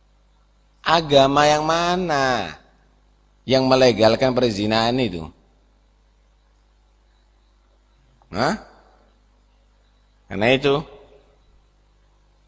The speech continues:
yang kamu tunggu apa? Di, kamu akan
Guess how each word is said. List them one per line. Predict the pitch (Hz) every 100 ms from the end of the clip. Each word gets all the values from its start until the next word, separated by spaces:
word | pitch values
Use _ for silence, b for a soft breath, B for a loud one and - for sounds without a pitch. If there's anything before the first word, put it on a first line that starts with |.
| _ _ 127
yang | 170
kamu | 170 190 226 214 - -
tunggu | 208 202 208
apa? | 202 170 135
Di, | 135 135 127 127 - _ _ _ _ _ _ -
kamu | 170 180
akan | 160